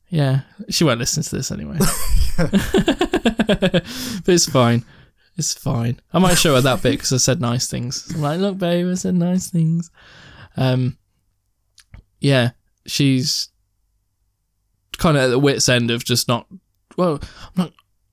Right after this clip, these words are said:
Speaker 1: not doing anything is completely the wrong term 'cause, like, she does a lot of stuff, but it's
Speaker 2: Yeah.
Speaker 1: all very much kinda, like, self-contained, like,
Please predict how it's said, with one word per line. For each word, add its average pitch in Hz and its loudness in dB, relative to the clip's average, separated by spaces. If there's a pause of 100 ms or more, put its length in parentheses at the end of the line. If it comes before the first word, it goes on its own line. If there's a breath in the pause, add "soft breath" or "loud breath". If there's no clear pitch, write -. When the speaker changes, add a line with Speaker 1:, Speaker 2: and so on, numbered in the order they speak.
(120)
Speaker 1:
not 170 0
doing 190 4
anything 147 4
is 131 2
completely 139 2
the 117 0
wrong 117 2
term 113 -2
'cause, 117 -4
like, 107 -2
she 143 0
does 135 4
a 127 4
lot 127 2
of 117 -2
stuff, - -2
but 123 2
it's 117 0
Speaker 2:
Yeah. 127 4
Speaker 1:
all 127 2
very 120 0
much 117 -6
kinda, 117 -2
like, 113 -10
self-contained, 117 -4
like, - -8